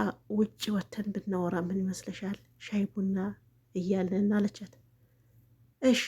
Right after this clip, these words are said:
ደስ ይለኛል» አለቻት። እንግዲህ ተያይዘው ሊያወሩ ወጥቷል። ከዚህ በኋላ ምን እንደሚፈጠር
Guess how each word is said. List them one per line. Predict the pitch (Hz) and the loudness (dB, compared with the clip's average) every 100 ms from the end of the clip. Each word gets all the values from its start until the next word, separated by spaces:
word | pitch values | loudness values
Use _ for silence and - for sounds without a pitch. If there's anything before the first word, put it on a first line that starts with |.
| 208 - | -4 -6
ደስ | - 233 - | -4 -2 2
ይለኛል» | 226 208 202 202 _ _ | 4 6 4 0 _ _
አለቻት። | 202 196 - - - _ _ _ _ _ - | -6 -6 -6 -12 -16 _ _ _ _ _ 0
እንግዲህ | 226 226 233 214 | 4 4 4 2
ተያይዘው | 220 196 196 190 202 - _ _ _ _ _ _ | 0 2 2 4 2 0 _ _ _ _ _ _
ሊያወሩ | 190 208 214 208 202 202 208 - _ _ _ | 4 8 8 8 6 6 4 0 _ _ _
ወጥቷል። | 214 208 - 214 175 - | 0 0 0 -2 -2 -6
ከዚህ | - 185 | -2 2
በኋላ | 202 208 208 | 4 6 6
ምን | 196 202 | 6 6
እንደሚፈጠር | 196 202 202 190 - 190 190 | 6 4 2 0 -4 -6 -2